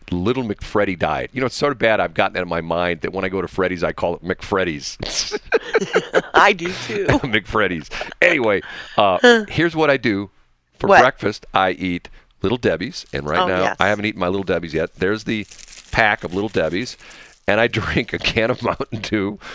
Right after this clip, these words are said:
Speaker 1: which I have right here. I don't know if you can hear that. I opened it earlier on the air when I
Speaker 2: That's
Speaker 1: was talking.
Speaker 2: the over fifty, um, monster.
Speaker 1: Right.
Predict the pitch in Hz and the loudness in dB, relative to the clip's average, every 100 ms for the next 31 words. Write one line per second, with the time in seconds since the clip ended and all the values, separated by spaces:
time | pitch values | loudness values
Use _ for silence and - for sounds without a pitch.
0 | - - 92 87 92 85 90 92 85 - | -12 -8 -2 0 0 2 0 2 -2 -2
1 | - - - _ 80 82 82 78 82 71 | -10 -20 -20 _ -8 -6 -8 -4 -2 -2
2 | 82 - - - - 82 - 90 - 90 | -6 -12 -20 -8 -2 -2 -2 -6 -2 -2
3 | 92 85 85 76 76 82 71 254 - - | -2 -2 -4 -4 -4 -2 2 2 2 -2
4 | 214 196 233 226 196 180 - 208 - - | -2 2 2 2 -2 -8 -4 -4 -4 -6
5 | 170 160 156 - - 165 156 147 135 139 | -6 -6 -8 -8 0 2 4 2 -2 -10
6 | - 165 147 147 - - 107 123 - - | -16 4 6 6 2 -6 -8 -10 -12 -2
7 | 87 73 | 0 0